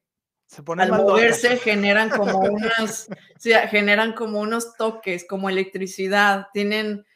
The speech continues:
Speaker 2: eh, a nivel microscópico tienen unos cristales que se llaman, este, pisio-, pisiocristales, no me acuerdo cómo se dice en español, en, este, y le llaman el efecto pisioeléctrico.
Speaker 1: Sí.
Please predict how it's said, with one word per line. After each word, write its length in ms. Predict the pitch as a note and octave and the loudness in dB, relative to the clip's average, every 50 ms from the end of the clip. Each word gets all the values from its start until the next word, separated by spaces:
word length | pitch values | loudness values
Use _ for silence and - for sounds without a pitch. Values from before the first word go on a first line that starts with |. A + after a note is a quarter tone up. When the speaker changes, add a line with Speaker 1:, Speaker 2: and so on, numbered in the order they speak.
| _ _ _ _ _ - | _ _ _ _ _ 0
Speaker 2:
eh, 80 | G3 G3 | 2 2
a 60 | F#3+ | 2
nivel 300 | F#3+ G3+ G3 G3+ G#3+ G#3 A3 | 2 0 0 0 0 0 -2
microscópico 840 | A#3 A3 A#3 A3+ G#3 G#3 G3+ - - G#3+ G#3 - A3+ G#3+ A3+ G#3 G#3+ | -4 -4 -4 -4 -4 -4 -4 -6 -6 -6 -6 -6 -6 -6 -6 -6 -4
tienen 280 | G#3 G3 G3+ G3+ G3+ | -4 -4 -4 -4 -4
unos 220 | G3+ G3+ G3+ G3+ - | -4 -4 -6 -8 -10
cristales 920 | - F3+ F3+ E3+ - - G3 F#3 F#3 F#3 F3+ E3+ E3 E3 - - - _ _ | -12 -12 -12 -12 -8 -4 -2 -2 0 -2 -4 -8 -10 -12 -14 -20 -20 _ _
que 160 | - F3+ E3+ | -12 -12 -10
se 160 | - - F3+ | -8 -6 -4
llaman, 600 | F3+ F3+ F3 F3 F#3 F#3+ G3 G3 G3 F#3+ F#3 F3 - | -4 -4 -4 -4 -4 -2 -2 0 0 -2 -4 -6 -8
este, 880 | - E3+ E3+ E3 - - - - E3+ D#3 D#3 D#3 D3+ D3 C#3+ - - _ _ _ _ _ _ _ _ _ | -8 -8 -8 -10 -12 -14 -12 -8 -6 -4 -4 -4 -4 -4 -6 -10 -14 _ _ _ _ _ _ _ _ _
pisio-, 720 | G3 F#3+ F#3+ F#3 - - F#3 F3+ E3 D#3 D3+ D3+ D3 - - | -12 -10 -10 -10 -12 -10 -8 -8 -8 -8 -10 -12 -14 -16 -18
pisiocristales, 1080 | F#3 D#3+ - - - E3+ D#3+ - - - E3+ E3 - - - - D3+ D3 D#3 D#3+ D#3 | -18 -18 -16 -14 -14 -14 -14 -14 -16 -18 -18 -16 -16 -12 -10 -8 -8 -8 -8 -10 -14
no 80 | - - | -12 -10
me 180 | F3+ F#3+ F#3 | -6 -6 -6
acuerdo 240 | G3+ G3+ - F#3 F3+ - | -6 -6 -8 -10 -8 -8
cómo 120 | G3+ G3 | -8 -6
se 80 | F#3+ F3+ | -6 -6
dice 160 | F3 F#3 F#3+ | -6 -8 -10
en 60 | F#3 | -12
español, 420 | F3+ - _ D#3 D#3+ D#3+ E3+ E3 D#3+ | -12 -14 _ -14 -12 -10 -10 -10 -10
en, 200 | E3 E3 E3 _ _ _ _ _ _ _ _ _ _ _ _ | -12 -12 -14 _ _ _ _ _ _ _ _ _ _ _ _
este, 1080 | F3 F#3 F3+ F3+ F3 E3 - - - - - F3+ E3+ E3+ E3 D#3+ D#3 - - - _ _ - | -2 0 0 0 0 -4 -8 -12 -12 -8 -4 -2 0 0 0 -2 -4 -8 -10 -16 _ _ -2
y 100 | G3+ G3+ | 2 2
le 140 | G3+ G#3 G3 | 4 4 4
llaman 280 | G3 G3 G#3 A3+ A#3 | 2 2 2 0 0
el 120 | A#3 G#3+ F#3+ | 2 2 0
efecto 560 | F#3 - G#3 G3 G3 - - A3+ A3 A3 - | 2 2 2 0 2 0 -2 -2 -2 -4 -4
pisioeléctrico. 1400 | G#3 G3+ F#3 F#3 - - F#3 F#3 F3 F3 F#3 F#3+ F#3+ G3 - - F#3 F#3 F#3 - - E3+ D#3+ D#3+ E3+ - _ _ _ _ _ _ _ _ _ _ _ _ _ _ _ _ _ _ _ _ | -6 -6 -6 -6 -6 -4 -2 -2 0 0 0 -2 -2 -4 -8 -8 -10 -10 -8 -8 -8 -8 -8 -8 -10 -16 _ _ _ _ _ _ _ _ _ _ _ _ _ _ _ _ _ _ _ _
Speaker 1:
Sí. 240 | _ - - D#3 B2+ | _ -20 -18 -18 -18